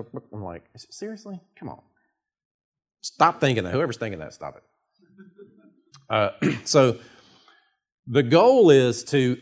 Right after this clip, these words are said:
understand ourselves and then try. So in communication, you wanna understand them. Like, when someone is speaking to you,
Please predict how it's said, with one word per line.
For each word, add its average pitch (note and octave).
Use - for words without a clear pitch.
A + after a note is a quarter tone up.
understand F3
ourselves B2
and B2
then G3
try. C3
So C#3+
in D#3+
communication, A3
you D3+
wanna G3
understand C#3
them. F2
Like, G2+
when A#2
someone G3+
is G3
speaking D#3
to G#2+
you, F2+